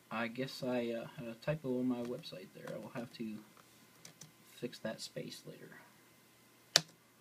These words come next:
And it's gonna update package to one point oh point eleven, which is the latest in my repo. I try to keep that up to date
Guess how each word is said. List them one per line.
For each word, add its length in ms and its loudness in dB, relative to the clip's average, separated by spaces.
And 300 -2
it's 160 -6
gonna 260 2
update 340 6
package 520 4
to 280 2
one 160 2
point 220 2
oh 60 2
point 220 -2
eleven, 300 4
which 200 -4
is 80 -8
the 100 -10
latest 380 -2
in 80 -6
my 80 -4
repo. 400 0
I 80 0
try 180 -4
to 80 -2
keep 240 -6
that 180 2
up 140 8
to 80 6
date 320 8